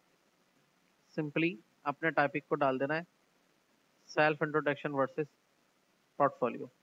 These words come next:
ठीक है, इसमें वर्सेस को थोड़ा सा हाईलाइट कर लें ताकि ये थोड़ा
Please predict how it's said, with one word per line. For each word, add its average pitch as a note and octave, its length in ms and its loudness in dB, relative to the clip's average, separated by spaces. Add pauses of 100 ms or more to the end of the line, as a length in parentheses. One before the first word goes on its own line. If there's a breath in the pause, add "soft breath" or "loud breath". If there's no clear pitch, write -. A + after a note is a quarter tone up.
(140)
ठीक D3 220 -6
है, D#3 160 -6
इसमें C3 360 -8
वर्सेस C3+ 420 -2
को E3+ 120 -2
थोड़ा D3+ 200 0
सा D#3 120 -6
हाईलाइट C#3+ 380 -2
कर C#3+ 100 -4
लें C#3+ 200 -6 (840)
ताकि C3+ 260 -2
ये C#3 160 -2
थोड़ा C3+ 260 -2